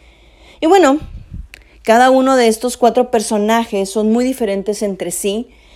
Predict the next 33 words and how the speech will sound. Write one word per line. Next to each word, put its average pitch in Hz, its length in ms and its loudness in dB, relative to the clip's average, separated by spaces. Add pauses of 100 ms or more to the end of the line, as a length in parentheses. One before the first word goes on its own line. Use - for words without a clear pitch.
(180)
y 269 100 -4
podemos 311 380 2
sentirnos 269 560 -2
tan 285 280 0
identificados 214 840 -2
con 180 180 -6
ellos. 175 440 -10 (640)
El 226 120 0
primero 269 380 6
de 269 120 8
ellos 262 260 2
es 226 180 -4
Rocío, 240 540 -2 (320)
una 190 180 -4
estudiante 180 520 -4
de 190 60 -2
medicina, 214 800 -4 (300)
la 180 180 0
hija 202 240 -2
modelo, 196 840 0 (360)
medio 175 280 -4
controlada, 196 1040 2 (280)
con 196 260 2
altas 226 420 -2
expectativas 202 800 -2
impuestas 196 480 -4
por 180 140 -6
sus 175 240 -14
padres, 226 640 2
de 190 80 -6
una 190 80 -4
familia 170 340 -2
tradicionalista, 208 1200 -2